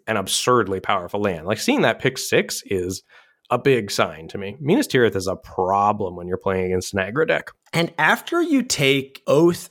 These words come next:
Speaker 2: into Nasty End, passing up on Lorien Revealed and Stern Scolding, this would be I'm locked for me, I think.
Speaker 1: Once you take Minas Tirith here?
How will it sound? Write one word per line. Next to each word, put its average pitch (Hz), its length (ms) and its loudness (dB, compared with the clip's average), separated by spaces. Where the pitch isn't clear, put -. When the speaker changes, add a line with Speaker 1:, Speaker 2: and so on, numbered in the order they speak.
Speaker 2:
into 135 300 2
Nasty 110 480 2
End, 139 260 2
passing 110 400 -2
up 110 160 -2
on 101 140 -2
Lorien 101 340 -2
Revealed 101 520 -4
and 90 200 -6
Stern 92 280 -6
Scolding, 165 580 -4
this 226 340 2
would 220 300 0
be 95 500 -2
I'm 87 260 -2
locked - 680 -6
for 104 200 0
me, 95 360 -6
I 120 60 -4
think. - 440 -6
Speaker 1:
Once 120 160 2
you 117 60 -2
take 110 180 2
Minas 110 240 2
Tirith 117 280 2
here? 135 260 0